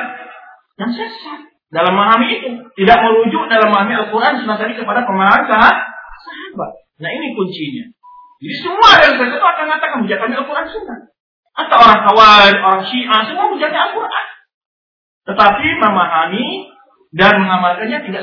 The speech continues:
sesuai dengan pemahaman sahabat. Nah, konsep itu dalam hadis tadi dikatakan, "Fa-, ma'ana alaihi wa ashabi."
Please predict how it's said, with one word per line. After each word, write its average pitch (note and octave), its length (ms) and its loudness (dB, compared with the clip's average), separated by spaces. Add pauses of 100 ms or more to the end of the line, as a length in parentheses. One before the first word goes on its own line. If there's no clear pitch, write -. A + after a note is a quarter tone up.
sesuai A#3+ 160 0
dengan G3+ 160 -6
pemahaman F3+ 320 -4
sahabat. A#3+ 640 -10 (160)
Nah, F#3+ 160 2
konsep G#3+ 320 0
itu D4+ 160 -12
dalam A3 240 4
hadis G3 240 -2
tadi B3+ 320 -6
dikatakan, C4 320 -6
"Fa-, F#3 320 -4 (320)
ma'ana G#3 560 4
alaihi G3+ 120 2
wa F#3+ 120 -2
ashabi." D3+ 480 0